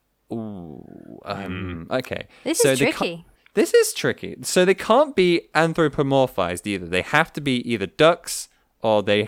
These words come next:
Speaker 1: can't be ducks at all.
Speaker 3: That's why I said the team of squirrels, 'cause, like, that's funny. Like, a gang of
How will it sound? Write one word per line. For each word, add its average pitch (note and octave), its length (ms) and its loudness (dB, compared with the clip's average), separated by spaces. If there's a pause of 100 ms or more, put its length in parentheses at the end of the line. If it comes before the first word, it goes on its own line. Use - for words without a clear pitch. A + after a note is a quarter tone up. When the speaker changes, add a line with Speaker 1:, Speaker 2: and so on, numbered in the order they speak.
Speaker 1:
can't C3 320 2
be A2 80 -2
ducks E2+ 360 -4
at F#2+ 140 -14
all. - 260 -8 (300)
Speaker 3:
That's D#4+ 180 -4
why D#4 120 2
I D#4 40 0
said C#4 220 -4
the B3 80 -10
team B3 200 -6
of A3 60 -8
squirrels, F3 500 -8
'cause, - 320 -14 (220)
like, G#3 200 -8
that's D#4 220 -2
funny. F3 460 -8
Like, E3+ 400 -16 (220)
a G#3+ 100 -6
gang A3 360 -6
of A3 100 -10